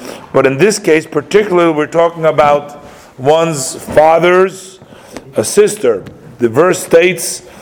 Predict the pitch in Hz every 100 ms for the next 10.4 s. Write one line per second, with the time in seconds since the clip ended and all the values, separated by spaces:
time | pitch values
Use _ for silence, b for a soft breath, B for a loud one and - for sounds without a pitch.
0 | B - 135 127 135 165 175 185 196 196
1 | - - - - 127 - 170 147 - -
2 | 185 185 196 196 156 143 - 185 190 -
3 | - 151 175 - 170 165 165 156 - 143
4 | 165 170 175 175 - B B B 127 147
5 | 165 160 160 147 139 131 143 175 160 160
6 | 165 - B B B B 123 139 135 131
7 | 131 131 131 131 131 156 156 147 143 165
8 | 180 170 147 151 160 - - 135 147 180
9 | - - - B B B - 131 143 143
10 | 143 139 143